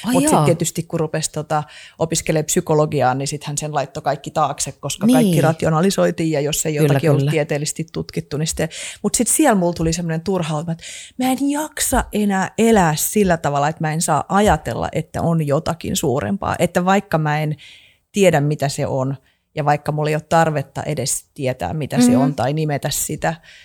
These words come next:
Speaker 2: niin mä en jaksa elää silleen. Niin jotenkin toi, kun sä sanot, niin toi resonoi siihen, että,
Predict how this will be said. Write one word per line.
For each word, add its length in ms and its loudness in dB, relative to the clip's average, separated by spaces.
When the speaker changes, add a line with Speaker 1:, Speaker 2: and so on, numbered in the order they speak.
Speaker 2:
niin 300 -4
mä 140 0
en 80 2
jaksa 340 0
elää 340 2
silleen. 600 -12
Niin 120 -2
jotenkin 420 -2
toi, 220 2
kun 160 -8
sä 100 -4
sanot, 320 -2
niin 100 -4
toi 140 0
resonoi 500 -2
siihen, 380 -6
että, 280 -10